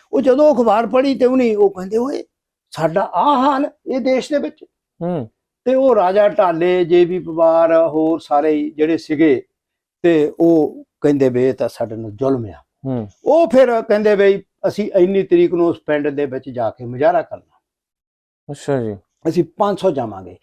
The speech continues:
Speaker 2: ਹੂੰ।
Speaker 1: ਉਹ ਘਰਾਂ ਨੂੰ ਨਹੀਂ ਗਏ ਅਖਬਾਰ ਪੜ੍ਹ ਕੇ।
Speaker 2: ਹੂੰ।
Speaker 1: ਉਹ ਅਖਬਾਰ ਪੜ੍ਹ ਕੇ ਘਰਾਂ ਨੂੰ ਨਹੀਂ ਗਏ।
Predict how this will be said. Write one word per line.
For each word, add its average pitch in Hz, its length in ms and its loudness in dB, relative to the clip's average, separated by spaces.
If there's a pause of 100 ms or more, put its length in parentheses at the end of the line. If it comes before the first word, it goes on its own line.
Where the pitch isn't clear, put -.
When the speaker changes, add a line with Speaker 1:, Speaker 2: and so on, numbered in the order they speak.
Speaker 2:
ਹੂੰ। 127 100 -4
Speaker 1:
ਉਹ 302 240 2
ਘਰਾਂ 208 180 2
ਨੂੰ 302 140 2
ਨਹੀਂ 294 140 0
ਗਏ 233 200 4
ਅਖਬਾਰ 165 300 0
ਪੜ੍ਹ 131 200 -6
ਕੇ। - 140 -20
Speaker 2:
ਹੂੰ। 175 520 -6 (260)
Speaker 1:
ਉਹ 175 120 0
ਅਖਬਾਰ 156 260 0
ਪੜ੍ਹ - 180 -2
ਕੇ 240 120 -4
ਘਰਾਂ 160 280 -2
ਨੂੰ 185 100 -4
ਨਹੀਂ 160 120 -2
ਗਏ। 92 160 -6